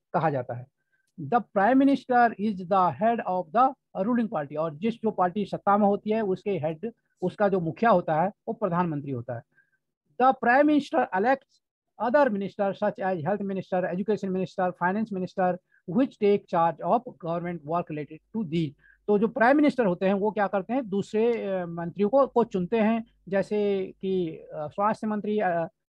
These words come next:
अ, शिक्षा मंत्री, वित्त मंत्री, और वो क्या करते हैं, अपने अपने विभागों का, अ, वो लेके related काम को देखते हैं, संबंधित काम को सरकार के देखते हैं अपने अपने विभाग के। दूसरी जो वो है इसमें, जो parliament का दूसरा काम है,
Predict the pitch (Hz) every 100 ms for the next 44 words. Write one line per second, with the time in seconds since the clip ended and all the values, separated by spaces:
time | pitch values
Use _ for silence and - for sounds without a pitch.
0 | _ _ 165 160 156 180 - 240 226 208
1 | 208 214 208 - _ - 165 233 240 226
2 | 202 214 214 214 _ 156 165 180 175 180
3 | 233 226 208 196 175 233 208 202 196 202
4 | 160 151 151 180 180 175 160 147 160 151
5 | 175 170 165 185 143 - - 160 180 190
6 | 185 151 151 269 269 _ 151 170 - 151
7 | 165 160 175 175 139 147 185 147 147 170
8 | 226 147 - 143 143 135 135 123 123 139
9 | - _ _ 190 254 - 262 214 202 208
10 | 175 196 180 185 233 285 _ _ _ _
11 | _ _ _ _ _ _ _ _ _ _
12 | _ _ _ _ _ 165 196 185 185 214
13 | 214 214 180 185 254 196 180 175